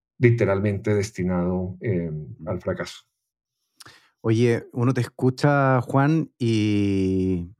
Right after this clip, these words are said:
Speaker 2: bueno, son tantas las ideas que, que, que se le vienen a uno a la cabeza y, y, y la verdad que es,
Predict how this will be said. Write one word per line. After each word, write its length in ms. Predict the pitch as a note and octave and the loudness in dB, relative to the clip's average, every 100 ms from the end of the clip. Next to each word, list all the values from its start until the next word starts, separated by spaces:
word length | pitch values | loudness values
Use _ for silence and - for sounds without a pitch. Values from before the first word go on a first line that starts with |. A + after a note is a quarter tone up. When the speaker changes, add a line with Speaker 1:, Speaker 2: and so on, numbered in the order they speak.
| _ _ - | _ _ -16
Speaker 2:
bueno, 200 | D4 A#3+ | -10 -8
son 260 | A#2+ G2+ - - | -6 -8 -8 -10
tantas 440 | - A2 - A2+ | -8 -8 -10 -4
las 140 | G#2+ | -2
ideas 340 | G#2 G2+ B2+ C3 | 0 2 4 4
que, 240 | G#2+ D2+ | 2 -2
que, 240 | - F2 G#1+ | -2 -4 -4
que 120 | F#2+ | -8
se 100 | G2+ | -4
le 100 | G#2 | 0
vienen 420 | G#2 B2 B2 A#2 _ _ _ _ - | 2 2 2 -2 _ _ _ _ -4
a 80 | |
uno 160 | A2 B2+ | 2 4
a 40 | |
la 120 | B2 G2 | 4 2
cabeza 460 | G2+ A#2 B2+ B2+ | 2 2 2 2
y, 60 | A#2 | 0
y, 460 | F2 G2+ G#2 G2+ - | 0 -4 -4 -6 -6
y 120 | G2+ | -4
la 140 | G2+ | -2
verdad 280 | F#2+ G2+ B2 | 0 0 0
que 100 | B2 | 0
es, 160 | G#2+ | -2